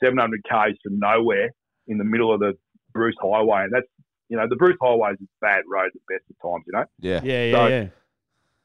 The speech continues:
Speaker 1: uh, you sort of take a negative and turn into a positive, Herb. So it could have been different.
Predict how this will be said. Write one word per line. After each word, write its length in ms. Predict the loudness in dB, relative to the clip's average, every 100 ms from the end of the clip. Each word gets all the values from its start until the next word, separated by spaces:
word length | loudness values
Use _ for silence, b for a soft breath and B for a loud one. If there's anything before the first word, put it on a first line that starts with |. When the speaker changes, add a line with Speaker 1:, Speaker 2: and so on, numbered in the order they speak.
| _ _ -2
Speaker 1:
uh, 80 | 0
you 160 | 2 2
sort 140 | 4
of 100 | 2 2
take 180 | 0 0
a 60 |
negative 360 | -2 -4 -4 -8
and 100 | -8 -4
turn 140 | -2 -2
into 140 | -6
a 40 | -6 -2
positive, 260 | -2 -2 -2
Herb. 200 | 0 0 0
So 120 | -2
it 80 | -2
could 140 | 0 0
have 80 |
been 180 | 0 0
different. 300 | -4 -2 -4